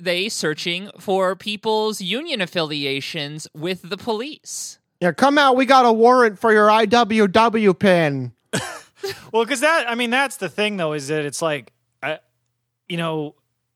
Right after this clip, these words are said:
Speaker 3: I think it's really important to highlight, like, how specifically fucked up this is, because, like, it is, it is one thing, and still fucked up, to take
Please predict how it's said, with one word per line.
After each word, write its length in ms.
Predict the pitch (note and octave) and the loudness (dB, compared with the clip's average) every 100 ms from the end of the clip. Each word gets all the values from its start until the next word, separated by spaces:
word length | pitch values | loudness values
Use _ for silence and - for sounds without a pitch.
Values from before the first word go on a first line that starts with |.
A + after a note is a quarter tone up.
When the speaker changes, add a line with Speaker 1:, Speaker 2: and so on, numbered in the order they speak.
| _ _ _ _ - | _ _ _ _ -6
Speaker 3:
I 100 | F3 | -4
think 200 | F3 B3+ | -2 -4
it's 180 | A#3+ - | -4 -4
really 300 | G#3 A#3+ D#3+ | -2 0 -2
important 460 | C#3 A#2+ G3 E3+ C3+ | -6 -4 -4 -4 -8
to 100 | B2 | -4
highlight, 420 | D3+ E3+ C#3 B2 | -2 -2 -4 -6
like, 160 | B2+ | -10
how 300 | A2 D#3+ E3+ | -4 -2 -2
specifically 560 | D#3 - B2+ D3+ C#3 C#3 | -4 -8 -10 -8 -8 -10
fucked 320 | - C3 - | -8 -10 -4
up 160 | D3 - | -6 -6
this 260 | A#2+ A2 | -12 -12
is, 220 | A#2+ G#2+ G2+ | -14 -14 -14
because, 440 | B2 - C#3+ A#2+ | -12 -6 -6 -4
like, 260 | C#3+ C3+ - - - - _ - | -6 -6 -10 -20 -20 -20 _ -6
it 140 | E3+ | -2
is, 580 | F3+ F3 E3+ E3 B2 - _ _ _ - | 0 0 -2 -4 -8 -12 _ _ _ -6
it 120 | F#3 | -2
is 140 | F#3 D3 | -2 -4
one 600 | D3+ G3+ A#3+ C4 B3+ A3+ | -2 0 0 -2 -6 -10
thing, 760 | - D3+ C3 B2 B2 C3 C#3 _ _ _ _ _ _ _ _ - | -6 -6 -6 -10 -12 -14 -16 _ _ _ _ _ _ _ _ -20
and 160 | B2 | -12
still 280 | B2+ D#3 C#3+ | -8 -6 -6
fucked 320 | - A#2 - | -8 -14 -14
up, 240 | G2+ G2+ - | -20 -20 -12
to 180 | - D3 | -8 -6
take 520 | - D#3+ D#3 B2+ | -4 -4 -4 -8